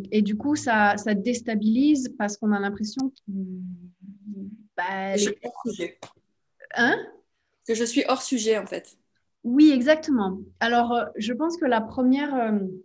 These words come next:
Speaker 1: la première question, moi, qui, qui, qui me viendrait à l'idée, c'est que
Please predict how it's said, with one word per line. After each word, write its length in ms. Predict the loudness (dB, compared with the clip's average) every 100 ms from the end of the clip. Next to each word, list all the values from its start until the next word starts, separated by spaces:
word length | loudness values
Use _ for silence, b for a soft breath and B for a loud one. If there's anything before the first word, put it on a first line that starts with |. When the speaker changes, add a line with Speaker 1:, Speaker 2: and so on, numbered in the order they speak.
| _ _ _ _ _ _
Speaker 1:
la 160 | -8 -8
première 380 | -6 -4 -4 -4
question, 300 | -6 -4 -4
moi, 160 | -2 -4
qui, 480 | -4 0 0 -2
qui, 280 | -8 -10 -10
qui 140 | -8 -6
me 60 |
viendrait 320 | -4 -4 -2
à 40 | -2
l'idée, 300 | -2 -4 -6
c'est 340 | -6 -6 -4 -6
que 480 | -6 -6 -6 -10